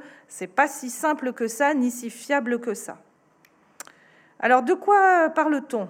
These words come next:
On parle d'une jolie plante qui s'appelle Cannabis sativa et qui a des propriétés intéressantes en médecine. Vous l'avez compris, c'est pour ça qu'on,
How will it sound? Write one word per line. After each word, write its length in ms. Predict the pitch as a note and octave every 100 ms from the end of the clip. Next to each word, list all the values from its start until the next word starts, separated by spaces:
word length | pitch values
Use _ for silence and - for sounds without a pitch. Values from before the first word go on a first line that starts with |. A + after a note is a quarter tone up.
| F#3
On 80 | G#3+
parle 260 | G#3+ D4 A#3+
d'une 220 | A3+ A3
jolie 300 | A#3 D4+ C#4+
plante 560 | B3 B3+ F#4+ - - _ _ _ _ _ _ _ _ _ _ _
qui 100 | A3+
s'appelle 580 | A#3+ A3+ A3+ G#3+ G#3 - _
Cannabis 540 | D#4+ D#4 C4+ A3 A#3
sativa 680 | - G#3+ G3 F3+ E3+ F3+ D#4+ - _ - - _ -
et 180 | C4 -
qui 120 | D4+
a 80 | B3+
des 140 | A#3+
propriétés 760 | - C#4+ - C4+ B3+ B3 D#4 D4+
intéressantes 680 | A#3 A#3+ B3 B3+ B3 C#4 B3+
en 80 | A3+
médecine. 560 | G#3+ G#3+ - E4 E4+ A#3+
Vous 160 | A3
l'avez 280 | B3+ A#3+ B3+
compris, 400 | C4 A3+ - D4+
c'est 180 | D#4 A3
pour 200 | G#3+ -
ça 180 | C4+ C4
qu'on, 280 | B3+ A3